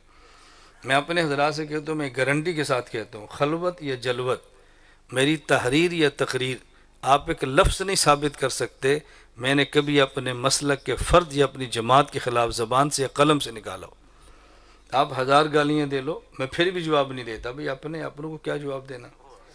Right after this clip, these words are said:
अपनों से क्या लड़ना, ये कोई लड़ाई है? छोड़े इन बातों को। मुझसे एक साथी ने कहा, "जी मौलाना साहब आप पर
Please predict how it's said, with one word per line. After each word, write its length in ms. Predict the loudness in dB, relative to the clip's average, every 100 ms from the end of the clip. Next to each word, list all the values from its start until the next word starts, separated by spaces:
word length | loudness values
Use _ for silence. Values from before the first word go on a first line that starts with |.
| -20 -4
अपनों 300 | -4 -2 -8
से 120 | -8
क्या 160 | -6 -4
लड़ना, 320 | -4 -8 -8 -10 -12
ये 60 |
कोई 160 | -6 -2
लड़ाई 300 | 0 0 -2
है? 140 | -6 -12 -18 -20 -20 -20 -20 -20 -20 -8
छोड़े 260 | -4 -2
इन 120 | -4 -4
बातों 280 | -6 -6 -12
को। 140 | -14 _ _ _ _ _ _ _ _ -12 -10 -6
मुझसे 300 | -4 -2 -4
एक 80 | -2
साथी 320 | -2 -2 -4
ने 100 | -6
कहा, 160 | -6
"जी 140 | -6 -8
मौलाना 320 | -8 -4 -4
साहब 260 | -4 -4 -4
आप 180 | -4 -4
पर 160 | -8